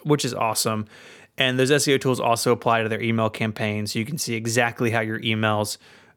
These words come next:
uh, are doing out in the real world.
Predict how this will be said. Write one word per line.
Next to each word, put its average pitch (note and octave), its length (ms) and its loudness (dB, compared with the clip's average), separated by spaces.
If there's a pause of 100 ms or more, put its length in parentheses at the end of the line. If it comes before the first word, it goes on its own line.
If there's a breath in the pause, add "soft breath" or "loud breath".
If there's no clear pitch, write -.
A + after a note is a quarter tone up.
uh, A2 380 2
are B2+ 200 4
doing F3+ 420 2
out B2 320 0
in B2+ 160 2
the B2+ 60 2
real B2+ 220 2
world. - 340 -2